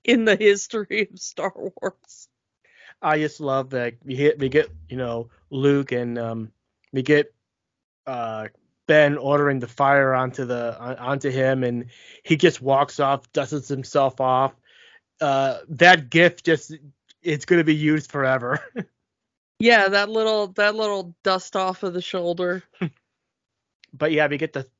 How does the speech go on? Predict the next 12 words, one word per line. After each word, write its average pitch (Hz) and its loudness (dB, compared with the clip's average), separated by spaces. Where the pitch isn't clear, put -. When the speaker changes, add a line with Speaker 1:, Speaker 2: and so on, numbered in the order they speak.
Speaker 2:
the, 151 -2
the 151 -6
standoff 151 -2
between 131 -10
Ben 127 -6
and 120 -8
Luke. 120 -8
Speaker 1:
In 311 4
which 339 0
they 320 2
never 302 0
touch. - -8